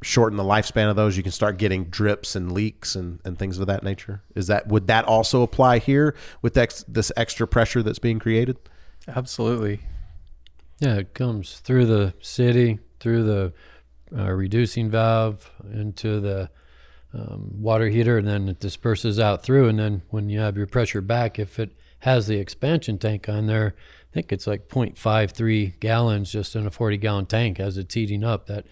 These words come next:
Speaker 3: it will go back into the expansion tank. And when you open the system, then that water will come back out of the expansion tank. That allows for, um, they say that at a certain point that the, the tank itself of the water heater,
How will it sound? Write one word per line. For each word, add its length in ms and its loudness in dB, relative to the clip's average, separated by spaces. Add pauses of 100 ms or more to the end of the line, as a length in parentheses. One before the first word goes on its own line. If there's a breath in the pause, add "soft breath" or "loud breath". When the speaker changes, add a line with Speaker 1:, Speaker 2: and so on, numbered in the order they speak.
(220 soft breath)
Speaker 3:
it 100 -4
will 140 -2
go 200 -2
back 420 -6
into 540 -2
the 120 -4
expansion 520 -4
tank. 380 -6 (320 loud breath)
And 160 -6
when 120 -2
you 100 0
open 240 -2
the 80 -2
system, 440 -2 (100)
then 160 -4
that 160 -4
water 280 0
will 140 -4
come 240 -4
back 320 -4
out 140 -4
of 120 -8
the 100 -8
expansion 500 -8
tank. 280 -10 (400 loud breath)
That 140 2
allows 480 4
for, 460 0 (500 soft breath)
um, 220 -2
they 120 4
say 360 2
that 200 4
at 160 0
a 80 -2
certain 380 -4
point 360 0
that 240 -4
the, 360 -6
the 100 -12
tank 340 -2
itself 560 -4
of 120 -2
the 160 0
water 260 4
heater, 380 2